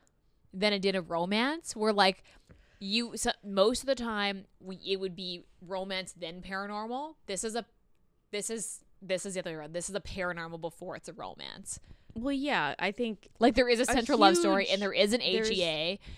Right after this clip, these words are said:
Speaker 1: but the book is about Ox, not about Ox and Joe.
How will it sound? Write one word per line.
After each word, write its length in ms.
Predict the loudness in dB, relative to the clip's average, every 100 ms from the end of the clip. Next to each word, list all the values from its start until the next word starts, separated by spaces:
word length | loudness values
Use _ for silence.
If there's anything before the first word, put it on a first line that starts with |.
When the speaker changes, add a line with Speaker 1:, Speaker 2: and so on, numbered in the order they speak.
| -4
Speaker 1:
but 200 | -4 0
the 100 | 0
book 340 | 0 2 2 2
is 100 | -2
about 340 | 2 2 2 -4 -4
Ox, 540 | 4 4 4 -4 -8 -4
not 300 | 2 6 6
about 240 | 4 2 4
Ox 300 | 0 0 -8
and 140 | -10
Joe. 360 | -10 -8 -10